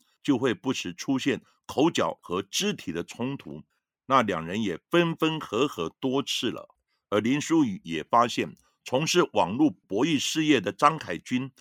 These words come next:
他经手大量的人头金融账户，还会从账户里面提领大量的款项，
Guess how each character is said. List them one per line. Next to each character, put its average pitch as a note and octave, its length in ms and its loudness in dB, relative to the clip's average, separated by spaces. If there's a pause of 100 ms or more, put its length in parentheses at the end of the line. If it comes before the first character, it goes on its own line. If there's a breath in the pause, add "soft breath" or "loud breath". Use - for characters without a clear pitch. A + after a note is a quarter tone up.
(400 soft breath)
他 - 120 -2
经 D#3+ 240 0
手 F#2 160 -2
大 D3+ 300 0
量 B2 180 -2
的 F2+ 80 -2
人 G2 300 -4
头 A2+ 260 -6
金 E3 260 -2
融 A2 240 -2
账 G#2+ 280 2
户， - 260 -6 (320)
还 B2+ 140 4
会 D#3+ 120 4
从 A#2 240 -4
账 B2+ 220 2
户 C3 160 -6
里 D2 220 -10
面 B2 320 -6
提 - 180 -6
领 D3 300 -2
大 D#3+ 200 2
量 B2 200 -4
的 E2+ 80 -6
款 C2+ 360 -14
项， - 240 0